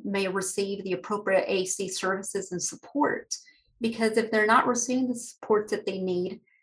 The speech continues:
then they're not going to be receiving, you know, any additional training opportunities or anything like that. So the more that families can, uh, can, can help advocate for their child,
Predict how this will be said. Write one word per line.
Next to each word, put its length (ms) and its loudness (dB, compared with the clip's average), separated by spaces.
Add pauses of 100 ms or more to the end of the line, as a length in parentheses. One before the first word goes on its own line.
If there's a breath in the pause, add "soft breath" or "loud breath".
(120)
then 720 4
they're 180 2
not 320 6
going 320 2
to 80 -8
be 200 -2
receiving, 800 0
you 120 0
know, 220 2
any 240 2
additional 420 0
training 400 2
opportunities 840 2
or 40 -2
anything 260 -4
like 220 0
that. 240 4
So 300 0
the 100 -4
more 420 4
that 320 4 (460 soft breath)
families 640 4
can, 320 -2
uh, 420 0
can, 360 -4 (120)
can 140 2
help 360 4
advocate 600 4
for 80 -2
their 160 2
child, 680 0